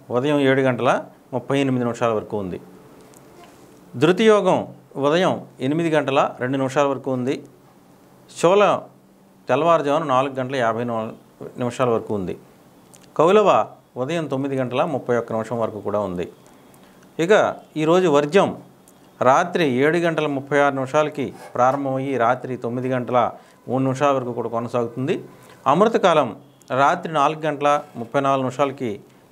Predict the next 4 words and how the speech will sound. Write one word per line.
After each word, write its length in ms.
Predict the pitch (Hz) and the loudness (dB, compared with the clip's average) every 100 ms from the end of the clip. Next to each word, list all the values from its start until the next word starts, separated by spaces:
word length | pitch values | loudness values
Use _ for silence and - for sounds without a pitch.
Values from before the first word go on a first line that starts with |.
| - | 0
ప్రారంభమవుతుంది. 680 | 120 127 120 101 - 90 90 - _ _ - - - - | 2 2 -2 -6 -10 -14 -16 -20 _ _ -20 -20 -20 -4
దుర్ముహూర్తం 680 | 147 214 233 226 220 143 110 - - - | 2 4 4 2 2 0 -2 -10 -20 -4
సాయంత్రం 520 | 151 156 190 185 160 | 0 0 0 -2 0
నాలుగు 280 | 135 147 | 0 0